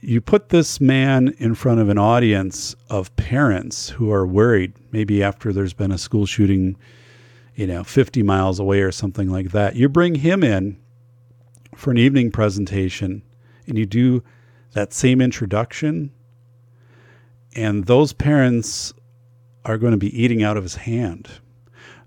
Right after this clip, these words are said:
If he said, if he stopped his presentation after that and said,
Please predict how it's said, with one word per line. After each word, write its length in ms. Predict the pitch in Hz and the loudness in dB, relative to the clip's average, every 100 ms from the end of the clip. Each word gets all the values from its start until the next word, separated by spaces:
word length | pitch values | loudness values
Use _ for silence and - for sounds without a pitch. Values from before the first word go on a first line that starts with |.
| - - | -20 -12
If 180 | - 113 | -6 -4
he 180 | - 135 | 0 0
said, 460 | 131 139 127 113 104 _ _ _ _ _ _ _ _ _ _ | 0 2 2 2 -6 _ _ _ _ _ _ _ _ _ _
if 180 | 120 - | -4 0
he 100 | 175 | -2
stopped 420 | - - 170 202 | -2 0 0 2
his 120 | 175 | 0
presentation 680 | - 165 151 143 151 151 127 | 2 4 4 2 2 0 -2
after 300 | 123 120 131 | -2 -2 -4
that 380 | 110 123 107 - _ - - _ _ _ _ _ _ _ _ _ _ _ - | -2 0 -2 -6 _ -20 -20 _ _ _ _ _ _ _ _ _ _ _ -4
and 760 | 110 107 104 104 101 101 101 - _ _ _ _ | -2 0 0 0 -2 -2 -6 -8 _ _ _ _
said, 420 | - - 120 113 | -8 0 0 0